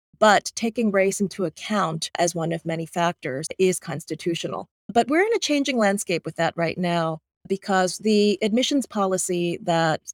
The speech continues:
Justice Powell, in his lone opinion in Bakke, pointed to in nineteen seventy-eight was Harvard's admissions policy of evaluating individuals,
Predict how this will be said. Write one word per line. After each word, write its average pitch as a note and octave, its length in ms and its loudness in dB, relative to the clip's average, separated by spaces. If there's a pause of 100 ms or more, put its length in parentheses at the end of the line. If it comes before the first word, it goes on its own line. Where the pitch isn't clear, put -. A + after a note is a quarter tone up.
(120)
Justice F3+ 360 -2
Powell, F3 640 0
in E3+ 120 -6
his E3+ 180 -6
lone F3 260 -2
opinion E3+ 640 -4 (340)
in F3 340 -2
Bakke, F3 600 -2 (380)
pointed A#3+ 420 0
to E3+ 240 -4
in D#3+ 100 -4
nineteen D#3+ 380 -4
seventy-eight E3 680 -4
was D#3 160 -6
Harvard's F3+ 580 -4
admissions D#3 420 -10
policy C#3 640 -6 (320)
of D#3+ 320 -2
evaluating F3 720 0
individuals, F3+ 760 -2